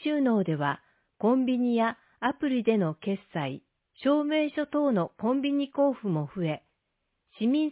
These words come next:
サービスの充実に努められていることを評価する。しかしながら、課題とすべき事項もある。まず、オンライン化の点では、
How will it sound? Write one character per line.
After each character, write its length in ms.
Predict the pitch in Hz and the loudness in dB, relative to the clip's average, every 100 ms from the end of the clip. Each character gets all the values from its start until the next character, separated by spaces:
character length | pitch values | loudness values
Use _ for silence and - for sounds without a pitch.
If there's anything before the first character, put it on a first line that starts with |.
| - | 0
サ 160 | 320 | 2
ー 20 | 302 | 2
ビ 160 | 269 - | -2 -2
ス 40 | |
の 180 | 185 156 | -2 -2
充 260 | 139 220 247 | 0 -2 -2
実 320 | 254 240 226 | -6 -6 -4
に 200 | 226 - _ | -2 -4 _
努 100 | - | -4
め 160 | 269 277 | -2 0
ら 120 | 294 | 0
れ 120 | 285 | -2
て 180 | 269 220 | 0 2
い 80 | 196 | 2
る 100 | 190 | 0
こ 140 | 208 | -4
と 180 | 208 208 | -4 -2
を 120 | 156 151 - | -2 -4 -4
評 160 | 214 | -4
価 180 | - 170 - | -4 -8 -8
す 80 | 143 | -8
る。 240 | 147 151 _ _ _ _ _ _ _ _ _ _ _ _ _ _ _ - | -8 -8 _ _ _ _ _ _ _ _ _ _ _ _ _ _ _ -12
し 40 | - | 0
か 140 | 269 | 0
し 80 | 269 | 0
な 180 | 262 254 | -2 0
が 120 | 202 | 0
ら、 200 | 160 160 - _ _ - | 0 -2 -6 _ _ -6
課 140 | 202 | 0
題 240 | 240 294 285 | 2 0 0
と 180 | 285 277 - | -4 -4 -4
す 100 | 247 | -2
べ 140 | 269 | -2
き 260 | 170 165 - | -2 -6 -6
事 120 | 233 | -8
項 260 | 240 277 226 | 0 2 2
も 180 | 165 151 | 0 -2
あ 100 | 156 | -4
る。 200 | 147 - _ _ _ _ _ _ _ _ _ - | -6 -8 _ _ _ _ _ _ _ _ _ -2
ま 140 | 240 | -2
ず、 280 | 214 170 165 _ _ - | 0 -2 -2 _ _ -2
オ 160 | 214 | 2
ン 100 | 285 | 2
ラ 200 | 285 285 | 2 2
イ 100 | 294 | 0
ン 80 | 294 | -2
化 160 | 277 269 | -2 0
の 180 | 254 | 0
点 320 | 254 240 240 233 | 0 -2 0 0
で 120 | 226 | 0
は、 220 | 151 - | -2 -6